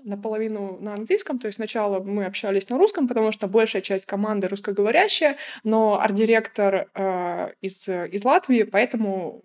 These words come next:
э, с ним мы общались на английском. То есть сначала мы поболтали на русском, потом поболтали на английском. Вот. Ну, английский у меня норм, он такой более-менее разговорный, я с тех пор его уже, м, подтянула, поэтому это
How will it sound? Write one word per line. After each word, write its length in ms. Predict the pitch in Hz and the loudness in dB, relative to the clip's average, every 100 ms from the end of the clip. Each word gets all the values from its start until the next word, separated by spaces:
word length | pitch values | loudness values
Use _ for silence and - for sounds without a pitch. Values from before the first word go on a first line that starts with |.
| _ | _
э, 220 | 180 170 170 | -10 -8 -8
с 100 | - | -4
ним 260 | 233 202 | -2 -2
мы 180 | 180 196 | -4 -4
общались 500 | 175 - - 208 185 | -4 -8 -4 -2 -2
на 60 | 190 | -4
английском. 400 | 185 170 - - | -6 -10 -12 -10
То 80 | - | -8
есть 100 | 165 | -6
сначала 440 | 190 - 170 170 - - - - | -8 -8 -8 -8 -12 -20 -14 -6
мы 120 | 190 | -4
поболтали 580 | 175 180 180 180 180 175 | -2 -2 -2 -2 -6 -4
на 120 | 202 | 0
русском, 520 | 349 466 - 269 262 - - _ | 0 0 0 -2 -2 -12 -20 _
потом 320 | - 196 320 311 | -6 0 0 2
поболтали 580 | 190 185 185 254 262 | 2 2 2 2 2
на 480 | 175 180 226 226 185 190 _ _ _ _ | 0 -2 -2 -2 -6 -14 _ _ _ _
английском. 680 | 170 165 165 170 - 180 196 _ _ _ _ | -14 -12 -10 -10 -10 -12 -12 _ _ _ _
Вот. 280 | 175 170 170 | -6 -6 0
Ну, 160 | 233 | 2
английский 360 | 214 180 240 240 | 2 2 0 -2
у 40 | |
меня 200 | 190 196 | -4 -2
норм, 340 | 190 247 381 392 - | 0 2 0 -2 -6
он 220 | 208 196 - | -6 -6 -10
такой 300 | - 185 190 | -8 -2 -2
более-менее 440 | 170 202 202 190 180 | 2 2 2 0 -4
разговорный, 640 | 185 214 269 320 277 233 - | -2 4 6 6 4 0 0
я 160 | 190 | -2
с 60 | 170 | -2
тех 160 | 190 | -10
пор 260 | - 202 190 | -4 -4 -2
его 260 | - 185 190 | -6 -2 0
уже, 460 | 180 180 175 170 _ - | -2 -4 -6 -6 _ -16
м, 280 | 180 180 190 - | -14 -12 -14 -10
подтянула, 680 | 185 - 190 233 320 262 247 - - - _ | -10 -8 -2 0 2 0 -2 -20 -20 -20 _
поэтому 380 | - 196 190 170 | -8 -6 -6 -4
это 240 | 190 190 | -4 -4